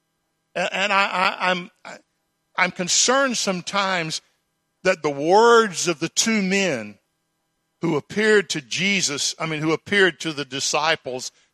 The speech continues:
after Jesus ascended are still relevant today. Remember, Jesus goes to the Mount of Olives, and,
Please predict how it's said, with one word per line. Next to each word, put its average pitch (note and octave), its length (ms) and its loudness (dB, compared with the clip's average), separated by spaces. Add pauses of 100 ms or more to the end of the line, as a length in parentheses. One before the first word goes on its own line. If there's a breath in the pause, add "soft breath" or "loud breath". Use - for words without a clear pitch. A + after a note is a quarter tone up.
(160)
after F#3 480 2
Jesus C#3 640 -2
ascended B2+ 680 -2 (880)
are D#3 120 -2
still E3+ 400 2
relevant D3 540 0
today. C3+ 420 -2 (1500)
Remember, C#3 220 -6
Jesus D3 440 -4
goes D#3+ 300 0
to - 60 -8
the D3+ 100 -8
Mount D#3 280 0
of C#3 80 -6
Olives, E3 460 2
and, B2+ 120 -12